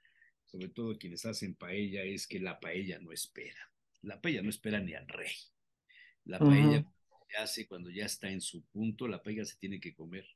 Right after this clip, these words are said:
Speaker 1: Y si no ha llegado el político, si no ha llegado el, el, el representante de los poderes, el que sabe de paella, se sienta a comer la paella. Y cuando llega el personaje le dice, "Perdone, señor, pero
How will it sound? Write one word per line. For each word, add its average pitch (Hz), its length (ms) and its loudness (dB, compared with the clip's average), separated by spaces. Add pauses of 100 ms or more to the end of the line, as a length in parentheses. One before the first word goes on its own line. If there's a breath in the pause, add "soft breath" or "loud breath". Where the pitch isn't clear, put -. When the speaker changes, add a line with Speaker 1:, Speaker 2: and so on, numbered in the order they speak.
(420)
Speaker 1:
Y 95 120 -4
si 95 140 -4
no 110 120 0
ha 123 40 0
llegado 113 400 2
el 104 140 0
político, 98 600 -6
si 90 140 -6
no 92 100 -6
ha - 20 -4
llegado 92 440 -4
el, 78 240 -8
el, 76 300 -18 (460)
el 80 140 -10
representante 92 840 -6
de 95 80 -6
los 95 200 -8
poderes, 104 760 -4 (560)
el 82 200 -10
que - 160 -8
sabe 117 340 0
de 90 120 -4
paella, 107 640 -4
se - 300 -4
sienta 110 680 -2
a 82 200 -12
comer 82 460 -10
la 87 200 -8
paella. 80 420 -8
Y 69 80 -10
cuando 80 280 -14
llega 98 300 -4
el 95 120 -6
personaje 85 600 -10
le 80 140 -8
dice, 85 440 -12 (440)
"Perdone, 95 380 -4
señor, 90 360 -10
pero 82 400 -10